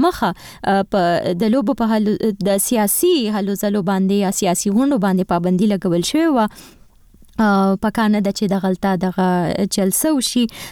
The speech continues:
او نوموړي دا هم ویلي چې سیاسي غونډو، آه، له وجې د لوبغاړو، آه، س-، آه، د لوبو سرګرمیانې چې دي هغه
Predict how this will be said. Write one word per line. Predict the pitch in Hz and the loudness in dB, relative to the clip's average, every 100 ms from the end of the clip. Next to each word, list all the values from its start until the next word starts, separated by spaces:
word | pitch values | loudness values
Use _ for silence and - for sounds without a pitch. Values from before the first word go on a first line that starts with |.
| - | -2
او | 190 190 196 196 | 0 2 2 0
نوموړي | 180 175 226 220 220 226 226 | 0 2 2 4 2 0 0
دا | 226 269 | 0 0
هم | 285 | 2
ویلي | 240 233 | 2 0
چې | 226 226 214 | 0 -2 -2
سیاسي | - 233 214 208 - - 330 269 175 | 0 0 2 0 -2 0 2 2 0
غونډو، | 165 240 247 247 226 233 226 - | -2 0 2 2 2 2 0 -2
آه، | 185 185 190 | -2 0 2
له | 196 196 | 2 2
وجې | 254 214 185 - - - - | 0 -2 -4 -6 -20 -10 -2
د | 226 233 | 0 2
لوبغاړو، | 233 208 254 254 254 247 240 240 202 | 0 0 0 2 2 2 2 2 0
آه، | - 180 | 0 -2
س-، | 196 - - | -2 -6 -6
آه، | - 175 170 196 180 | -2 0 0 0 2
د | 196 | 2
لوبو | 269 240 220 | 2 0 -2
سرګرمیانې | 196 185 185 190 220 220 196 | -4 -4 0 2 2 2 0
چې | - 180 | -2 0
دي | 190 | 0
هغه | 175 | 0